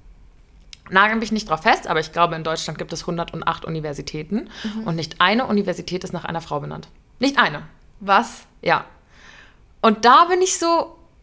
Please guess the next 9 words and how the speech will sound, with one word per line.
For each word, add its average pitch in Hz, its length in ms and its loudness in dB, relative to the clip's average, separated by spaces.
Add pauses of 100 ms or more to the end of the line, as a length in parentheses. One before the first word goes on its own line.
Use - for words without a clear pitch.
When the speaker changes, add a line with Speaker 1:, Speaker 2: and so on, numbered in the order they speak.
Speaker 1:
okay, 247 760 4
hier 220 300 4
müssen 339 260 2
wir 339 120 4
definitiv 349 520 6 (100)
Speaker 2:
Ja. 208 200 4
Speaker 1:
umdenken, 170 440 0
so, 165 320 2
das 208 340 -2